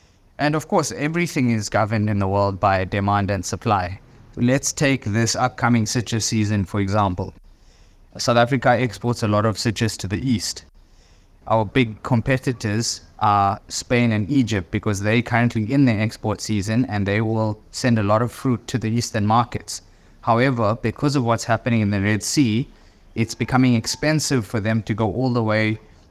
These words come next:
around the Cape of Good Hope instead of through the Red Sea to export to the eastern markets. So there might be less fruit in the eastern markets by the time our season starts, which will then mean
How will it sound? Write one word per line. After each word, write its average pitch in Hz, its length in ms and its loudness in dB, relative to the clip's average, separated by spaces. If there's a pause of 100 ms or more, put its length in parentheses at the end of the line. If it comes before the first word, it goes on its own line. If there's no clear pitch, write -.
(120)
around 113 680 4
the - 180 -6
Cape 117 260 0
of 98 100 -4
Good 113 140 0
Hope 110 240 2
instead 107 300 -2
of 98 80 -6
through 135 300 2
the 113 100 2
Red 104 200 2
Sea 104 260 -2
to - 160 -8
export 113 440 -4
to - 80 -6
the 101 320 -2 (100)
eastern 107 320 -2
markets. 107 440 0
So 110 320 0 (420)
there 120 140 2
might 110 280 2
be 123 120 2
less 110 340 2
fruit 131 380 -4
in 113 80 2
the 104 180 -2
eastern 107 240 -2
markets 104 420 0
by 110 140 -2
the 104 100 -2
time 120 320 -2 (120)
our 135 260 4
season 104 440 -2
starts, - 580 -6 (380)
which 120 280 0
will 120 240 0
then 123 400 2
mean 127 420 2